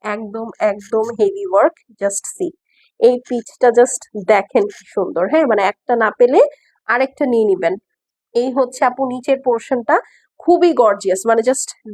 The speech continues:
look at this dress, এইটা অনেক গর্জিয়াস। হুম,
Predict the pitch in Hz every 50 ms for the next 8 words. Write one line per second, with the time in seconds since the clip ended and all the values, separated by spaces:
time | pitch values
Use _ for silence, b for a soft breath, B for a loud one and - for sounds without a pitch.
0 | 208 233 226 220 - 196 180 180 180 - - 170 175 175 - - - - _ -
1 | 190 - - - - - - - _ b b b b b b b 226 240 226 226
2 | 269 - - - 247 240 226 220 214 214 226 226 214 - 202 196 165 - - -
3 | 156 175 - - - - _ _ _ _ _ - 269 339 392 415 269